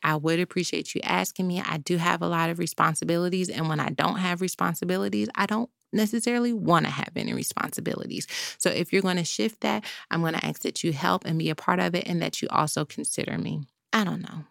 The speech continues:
That's what I would say. Um, but I'm gonna turn it to my Facebook Live audience because they be knowing stuff. LaShawn Bush says he was wrong for not asking first. I don't question that. I do think he was wrong, but I don't think, like,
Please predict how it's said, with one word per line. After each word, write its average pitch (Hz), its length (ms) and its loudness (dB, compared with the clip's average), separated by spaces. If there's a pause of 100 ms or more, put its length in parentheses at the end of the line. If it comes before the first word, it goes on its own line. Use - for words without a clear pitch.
(380)
That's 208 240 2
what - 80 -4
I - 160 -4
would - 100 -12
say. - 320 -10 (640)
Um, 170 480 6
but 190 180 6
I'm 269 180 8
gonna 247 200 6
turn 185 200 2
it 175 120 2
to - 80 0
my 156 140 2
Facebook - 460 -2
Live - 260 0
audience - 400 0
because 160 400 -2
they 196 380 4
be 165 560 0
knowing 151 440 2
stuff. - 420 -2 (640)
LaShawn 202 440 6
Bush 190 160 4
says 175 240 2
he 190 160 2
was 170 200 2
wrong 160 220 8
for - 140 -4
not 160 180 2
asking 156 380 -2
first. - 300 -2
I 160 200 6
don't 202 180 6
question 196 380 0
that. 165 220 0
I 156 120 4
do 165 220 2
think 156 360 -2 (120)
he - 180 0
was 156 160 0
wrong, 156 260 4
but 151 120 2
I 196 160 8
don't 233 300 6
think, 226 320 4 (120)
like, 165 500 2